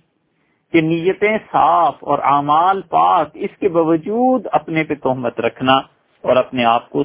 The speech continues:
سب سے کم سمجھنا۔ وفات کے بعد کسی نے خواب میں دیکھا اور عرض کیا کہ کیا بنی؟ تو فرمایا، "اللہ تعالیٰ کے ہاں سے مغفرت بھی ہو گئی اور بڑے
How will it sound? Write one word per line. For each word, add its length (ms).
سب 220
سے 100
کم 300
سمجھنا۔ 400
وفات 380
کے 100
بعد 300
کسی 220
نے 180
خواب 320
میں 140
دیکھا 340
اور 160
عرض 220
کیا 240
کہ 180
کیا 220
بنی؟ 300
تو 100
فرمایا، 480
"اللہ 240
تعالیٰ 420
کے 80
ہاں 200
سے 120
مغفرت 460
بھی 180
ہو 180
گئی 280
اور 120
بڑے 220